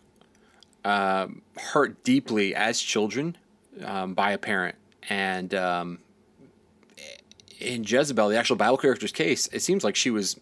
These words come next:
a part of an arranged marriage. And, uh, her father, uh, sent her off to Ahab, right, to make peace. So she's just this pawn in the home.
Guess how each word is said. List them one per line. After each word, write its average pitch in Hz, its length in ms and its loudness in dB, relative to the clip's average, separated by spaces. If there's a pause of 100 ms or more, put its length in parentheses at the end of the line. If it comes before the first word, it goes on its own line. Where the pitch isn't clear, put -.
(120)
a 92 100 -4
part 147 200 2
of 110 80 2
an 107 80 0
arranged 107 320 0
marriage. 131 420 -2 (880)
And, 98 400 0
uh, 95 240 4
her 110 560 2
father, 110 640 4 (180)
uh, 95 160 0
sent 123 220 2
her 113 100 2
off 110 140 4
to 92 80 -2
Ahab, 131 460 2 (260)
right, 110 180 0
to 117 100 -6
make 113 220 -2
peace. - 460 -2 (240)
So - 160 -4
she's 120 260 0
just 120 220 -2
this 107 120 0
pawn 117 500 -2 (480)
in 101 120 -4
the 98 60 -4
home. 113 300 0